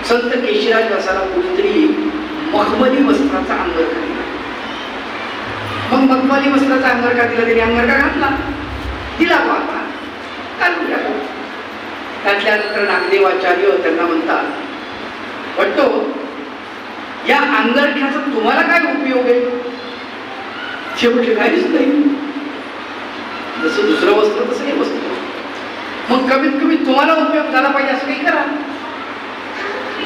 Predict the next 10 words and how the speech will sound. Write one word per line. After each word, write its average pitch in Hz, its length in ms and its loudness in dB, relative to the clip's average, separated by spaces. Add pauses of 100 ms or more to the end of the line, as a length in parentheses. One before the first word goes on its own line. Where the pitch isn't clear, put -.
(500)
हा 226 180 4
म्हटले, 190 340 0
"बाहेरून 254 400 4
मऊ 277 160 6 (120)
मऊ 302 100 6
लागते, - 420 2 (640)
पण 202 80 0
आतून 269 380 0
खरबड 311 260 2
लागते." 247 340 0